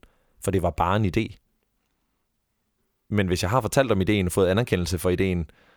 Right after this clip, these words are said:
så fodrer jeg virkelig også mit ego. Og den her følelse af hele tiden, at det er vigtigt, at folk synes, det er fedt, det jeg har,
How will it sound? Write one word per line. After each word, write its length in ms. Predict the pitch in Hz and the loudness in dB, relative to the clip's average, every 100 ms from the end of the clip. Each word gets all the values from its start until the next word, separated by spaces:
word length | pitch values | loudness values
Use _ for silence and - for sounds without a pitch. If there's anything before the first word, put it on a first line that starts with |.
| _ | _
så 140 | - 101 | -10 -10
fodrer 440 | - 107 113 117 | -2 2 2 2
jeg 160 | 85 90 | -2 -2
virkelig 320 | 117 - 90 | -2 0 -2
også 140 | 90 | -2
mit 120 | 95 - | -4 -2
ego. 320 | 90 90 104 | -2 -2 -4
Og 200 | 98 - | -8 -4
den 140 | 107 | -2
her 120 | 104 95 | 0 -2
følelse 360 | - 104 107 | -2 -2 -2
af 60 | 92 | -2
hele 220 | 117 127 | 0 -2
tiden, 260 | 117 104 87 | 0 0 -2
at 180 | 82 - - - - | -6 -12 -20 -16 -4
det 60 | |
er 60 | 95 | -2
vigtigt, 320 | 107 - 98 | -2 0 -2
at 80 | 85 | 0
folk 240 | - 98 | -2 -2
synes, 240 | - 95 92 | -2 -4 -2
det 100 | 90 | -4
er 40 | |
fedt, 260 | - 98 - | -2 -4 0
det 120 | 92 | 0
jeg 100 | 87 | 0
har, 200 | 85 | -4